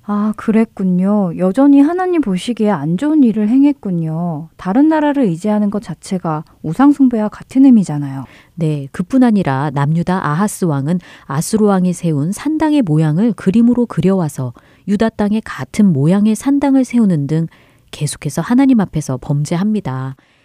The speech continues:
Speaker 2: 이렇게 아하스가 한 행적을 일일이 다 열거할 수는 없지만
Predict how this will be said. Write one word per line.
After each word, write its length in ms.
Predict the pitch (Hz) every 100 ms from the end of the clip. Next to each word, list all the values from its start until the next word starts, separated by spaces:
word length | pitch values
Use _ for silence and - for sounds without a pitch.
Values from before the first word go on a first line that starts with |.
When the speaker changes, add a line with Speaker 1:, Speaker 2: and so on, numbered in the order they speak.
| _
Speaker 2:
이렇게 320 | - 226 254 226
아하스가 460 | 139 185 - 220
한 220 | 202 220
행적을 540 | 220 277 269 254 156 160
일일이 440 | 185 208 190 175
다 200 | - 151
열거할 380 | 143 147 170 160
수는 320 | - 147 143 135
없지만 520 | 135 - 147 196 190